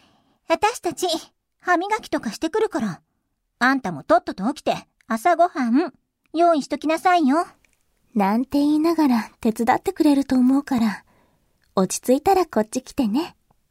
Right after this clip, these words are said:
Speaker 2: <laughs>
Speaker 1: さやか、余計な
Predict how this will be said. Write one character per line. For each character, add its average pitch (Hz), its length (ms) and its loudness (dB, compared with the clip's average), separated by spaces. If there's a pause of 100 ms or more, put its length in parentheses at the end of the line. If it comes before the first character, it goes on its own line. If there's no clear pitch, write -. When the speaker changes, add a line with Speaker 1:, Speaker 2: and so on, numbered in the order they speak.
Speaker 2:
<laughs> - 360 -4 (1000)
Speaker 1:
さ 254 260 -4 (200)
や - 80 -4
か、 247 140 -6 (520)
余 160 200 -6
計 381 100 2
な 440 60 4